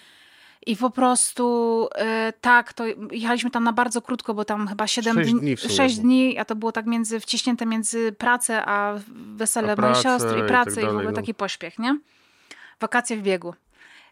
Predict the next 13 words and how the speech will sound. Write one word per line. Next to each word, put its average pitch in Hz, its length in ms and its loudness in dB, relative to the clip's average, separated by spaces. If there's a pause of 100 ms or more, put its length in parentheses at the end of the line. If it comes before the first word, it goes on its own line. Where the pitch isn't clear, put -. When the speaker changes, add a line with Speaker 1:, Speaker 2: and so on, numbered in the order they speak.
(180)
Speaker 1:
I 220 300 0
pojechaliśmy, 220 560 0
słuchajcie, 214 440 -4
do 190 100 -12
tego, 202 600 0
e, 185 920 -4
no, - 300 -4
na 226 100 2
te 214 120 -2
wakacje, 202 420 -2
do 233 80 -2
tego 202 200 -6
hotelu. 208 560 -2